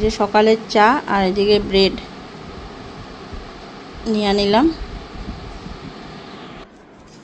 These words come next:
হ্যালো বন্ধুরা, শুভ সকাল, welcome back to my channel। আশা করি তোমরা সবাই ভালো আছো, সুস্থ আছো, আমিও ভালো আছি। তো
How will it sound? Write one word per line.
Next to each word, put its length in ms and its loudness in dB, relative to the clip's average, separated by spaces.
হ্যালো 260 2
বন্ধুরা, 360 8
শুভ 140 -2
সকাল, 340 0
welcome 340 -4
back 140 0
to 120 -4
my 160 -4
channel। 320 -4
আশা 200 -8
করি 200 -6
তোমরা 260 -4
সবাই 280 -2
ভালো 220 0
আছো, 140 -8
সুস্থ 220 -12
আছো, 200 -8
আমিও 260 -8
ভালো 140 -6
আছি। 200 -10
তো 80 -12